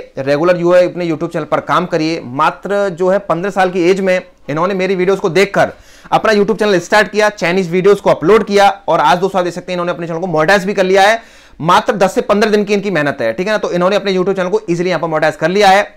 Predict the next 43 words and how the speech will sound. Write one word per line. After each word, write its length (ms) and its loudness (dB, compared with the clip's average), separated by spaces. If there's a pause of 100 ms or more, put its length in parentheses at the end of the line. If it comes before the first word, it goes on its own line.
और 100 2
इनकी 160 -6
जो 120 0
है 140 0
अर्निंग 280 0
वगैरह 260 0
भी 120 -4
यहाँ 100 -6
पर 120 -4
जो 100 -6
है 60 -4
स्टार्ट 360 -4 (300)
हो 80 4
चुकी 280 -4
है। 180 0 (420)
तो 40 2
आप 160 6
भी 80 -2
दोस्तों 220 -2
ये 100 2
काम 200 2
कर 160 2
सकते 280 0
हो। 120 6
तो 140 0
आगे 240 4
भी 60 -4
मैं 200 -2
इनकी, 340 -6
अ, 380 0
इस 140 -6
तरह 140 2
की 80 -2
जो 80 4
वीडियोज़ 320 2
मैं 100 0
आपके 180 -2
लिए 80 4
लाता 240 2
रहूँगा, 200 2
इंटरव्यू 260 -2
लाता 240 2
रहूँगा। 320 2